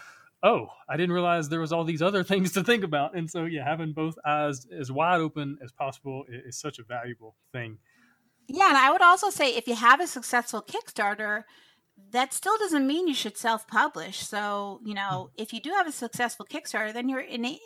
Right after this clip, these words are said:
Speaker 2: an even better position to partner with a publisher. So, like, Kapow, we recently kickstarted, um, we signed that game. It had already launched on Kickstarter, and we thought it was an awesome game.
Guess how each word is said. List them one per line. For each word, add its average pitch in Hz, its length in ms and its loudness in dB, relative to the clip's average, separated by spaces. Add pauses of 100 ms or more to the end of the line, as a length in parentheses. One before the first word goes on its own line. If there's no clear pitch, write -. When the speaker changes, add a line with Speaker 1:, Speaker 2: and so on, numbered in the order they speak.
Speaker 2:
an 226 120 -4
even 233 300 -2
better 269 380 0
position 233 560 -6
to 202 80 -12
partner 208 360 -4
with 196 140 -10
a 180 40 -12
publisher. 202 580 -6
So, 180 400 -6 (400)
like, - 160 -10
Kapow, 220 720 0 (180)
we 208 200 -12
recently 214 420 -10
kickstarted, 185 800 -8 (200)
um, 175 540 -6 (140)
we 190 180 -12
signed 208 340 -4
that 180 160 -4
game. 202 240 -6
It 180 100 -6
had 175 180 -8
already 196 460 -4
launched 185 400 -8
on 175 140 -8
Kickstarter, 160 720 -8
and 165 160 -14
we 175 100 -14
thought 170 200 -4
it - 60 -14
was 160 140 -12
an 156 80 -16
awesome 165 380 -8
game. 175 480 -6